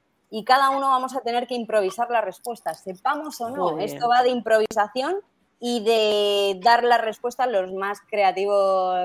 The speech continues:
Speaker 1: creativamente posible. Algo de eso me ha explicado Pipe, o a lo mejor era otra cosa que no me entera muy bien, porque ya sabéis que a Pipe tampoco le escucho mucho, ¿no? Entonces,
Speaker 2: <laughs>
Speaker 1: pues eso, llamamiento, mujeres, por favor, que queráis participar. De momento estamos dos chicas,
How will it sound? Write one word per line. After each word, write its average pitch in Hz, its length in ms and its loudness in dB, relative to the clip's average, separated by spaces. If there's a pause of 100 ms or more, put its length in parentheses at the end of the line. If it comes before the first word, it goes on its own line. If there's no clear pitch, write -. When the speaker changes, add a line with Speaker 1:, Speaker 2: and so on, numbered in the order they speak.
Speaker 1:
creativamente 180 960 -4
posible. - 420 -16 (520)
Algo 247 240 6
de 262 80 10
eso 254 160 2
me 240 80 -2
ha - 20 -6
explicado 202 420 0 (100)
Pipe, 170 280 -6
o 170 60 0
a 185 40 2
lo 190 80 0
mejor 269 240 2
era 302 140 10
otra 262 200 2
cosa 277 220 0
que 254 80 -4
no 240 80 -4
me 240 80 -6
entera 202 300 -4
muy 175 180 -8
bien, 156 140 -8
porque 175 240 -8
ya 202 80 0
sabéis 226 260 -6
que 233 80 -4
a 202 60 -4
Pipe 226 180 -2
tampoco 226 360 -4
le 208 80 -2
escucho 180 340 -12
mucho, 139 380 -16
¿no? 220 200 -10 (380)
Entonces, 294 420 4 (460)
Speaker 2:
<laughs> 185 300 -10
Speaker 1:
pues 226 220 -4
eso, 254 440 2
llamamiento, 233 960 0
mujeres, 240 800 -4
por 214 180 -2
favor, 220 400 0
que 226 140 -6
queráis 214 260 0
participar. 233 720 -4
De 202 80 -6
momento 196 320 -8
estamos 247 340 -12
dos 226 240 -6
chicas, 185 580 -8